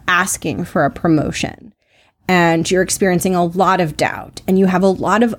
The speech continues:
unaddressed fears around whether you might not be able to succeed and whether you can do it or whether it might be too much, and you bring those fears to that conversation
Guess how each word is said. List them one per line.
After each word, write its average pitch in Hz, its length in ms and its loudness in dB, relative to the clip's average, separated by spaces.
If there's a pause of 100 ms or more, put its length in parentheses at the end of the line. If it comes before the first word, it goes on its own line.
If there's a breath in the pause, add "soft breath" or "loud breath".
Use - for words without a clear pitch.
unaddressed 185 580 2
fears 160 600 0
around 160 540 2
whether 175 340 2
you 175 200 2
might 156 320 0
not 160 200 0
be 160 100 0
able 147 160 0
to 156 80 -2
succeed - 600 -4
and 165 200 -2
whether 160 220 2
you 156 180 2
can 160 160 -12
do 135 180 -2
it 135 80 -2
or 151 80 2
whether 170 360 2
it 107 80 0
might 147 240 -2
be 165 120 -12
too - 240 -14
much, - 460 -8 (720)
and 196 140 -4
you 226 160 2
bring 311 500 2
those 247 320 0
fears 254 580 2
to 277 380 2
that 233 240 -2
conversation 208 1160 0